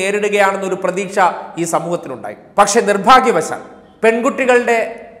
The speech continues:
വിവാഹപ്രായം ഇരുപത്തിയൊന്ന് വയസ്സാക്കിയപ്പോൾ ഈ ഹരിതയിലെ പെൺകുട്ടികളുടെ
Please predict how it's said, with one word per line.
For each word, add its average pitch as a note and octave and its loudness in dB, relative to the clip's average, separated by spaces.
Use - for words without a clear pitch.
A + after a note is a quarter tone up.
വിവാഹപ്രായം G#3+ 6
ഇരുപത്തിയൊന്ന് G#3+ 0
വയസ്സാക്കിയപ്പോൾ F#3 0
ഈ - 0
ഹരിതയിലെ G3+ 6
പെൺകുട്ടികളുടെ G#3+ 2